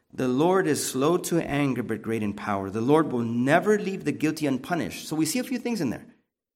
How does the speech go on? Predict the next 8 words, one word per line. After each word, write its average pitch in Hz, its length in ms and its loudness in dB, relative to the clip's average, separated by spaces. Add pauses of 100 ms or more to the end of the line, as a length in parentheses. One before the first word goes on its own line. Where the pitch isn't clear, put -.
(220)
God 104 180 2
is 113 80 -2
slow 147 220 0
to 208 140 0
anger, 139 360 -2 (840)
and 113 140 -2
he 113 60 -4
never 135 640 -2